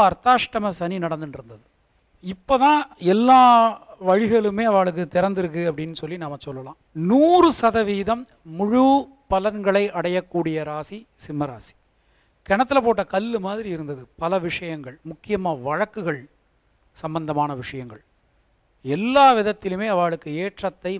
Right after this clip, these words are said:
மாற்றத்தை, முன்னேற்றத்தை தரக்கூடிய குரு பெயர்ச்சி இதுன்னு சொல்லலாம். ஐந்தாம் பார்வையா லாபஸ்தானத்தை பார்க்கிறார். எப்பொழுதுமே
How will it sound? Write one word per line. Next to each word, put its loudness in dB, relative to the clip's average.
மாற்றத்தை, -6
முன்னேற்றத்தை -10
தரக்கூடிய -10
குரு -4
பெயர்ச்சி -10
இதுன்னு -10
சொல்லலாம். -20
ஐந்தாம் 4
பார்வையா 2
லாபஸ்தானத்தை -2
பார்க்கிறார். -10
எப்பொழுதுமே 2